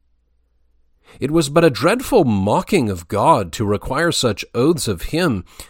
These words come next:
who could be bound by no oaths. Yea, none of them will be bound by any oath whatever.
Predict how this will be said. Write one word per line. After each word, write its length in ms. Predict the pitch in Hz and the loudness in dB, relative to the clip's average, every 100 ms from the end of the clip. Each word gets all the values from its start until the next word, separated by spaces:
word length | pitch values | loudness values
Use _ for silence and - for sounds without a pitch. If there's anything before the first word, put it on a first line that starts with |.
| - | -2
who 100 | 135 | 0
could 200 | 151 139 | 0 0
be 120 | 123 | 0
bound 340 | 98 135 190 | 2 4 4
by 180 | 160 180 | 4 4
no 320 | 175 160 240 | 4 4 4
oaths. 500 | 98 92 87 90 - - _ _ - _ _ _ _ _ _ _ _ _ - | 2 -2 -2 -6 -8 -10 _ _ -20 _ _ _ _ _ _ _ _ _ -4
Yea, 360 | 123 139 104 - - _ | 0 2 0 -6 -20 _
none 220 | 104 131 | 2 6
of 120 | 160 98 | 6 4
them 160 | 85 | 0
will 120 | 95 | -2
be 140 | 92 110 | -2 -2
bound 360 | 92 117 143 | 2 2 2
by 180 | 95 90 | 0 -2
any 300 | 92 135 135 | 0 0 2
oath 220 | 117 147 | 2 2
whatever. 560 | 143 143 170 202 247 - | 0 -2 -2 -2 -4 -6